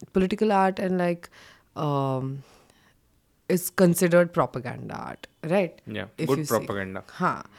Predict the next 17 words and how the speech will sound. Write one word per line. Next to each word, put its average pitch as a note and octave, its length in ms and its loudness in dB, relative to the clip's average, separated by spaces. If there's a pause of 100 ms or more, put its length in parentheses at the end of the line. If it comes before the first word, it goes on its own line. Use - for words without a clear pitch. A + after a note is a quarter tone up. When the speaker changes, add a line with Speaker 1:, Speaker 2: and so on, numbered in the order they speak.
(320)
Speaker 1:
And F#3 260 2
propaganda G#3+ 560 6
art G#3+ 320 4
always C4 380 2
comes G3+ 300 2
in F#3+ 260 0
some D#3+ 400 2
certain C#3+ 440 0
colors B2 560 -4
and D3+ 200 0
a D#3+ 40 0
certain D3+ 340 0
kind D3+ 200 -2
of D3 80 -6
seriousness. C#3 880 -2
Speaker 2:
Yes. G#2 400 -8 (120)
Speaker 1:
Uh, C3+ 240 -2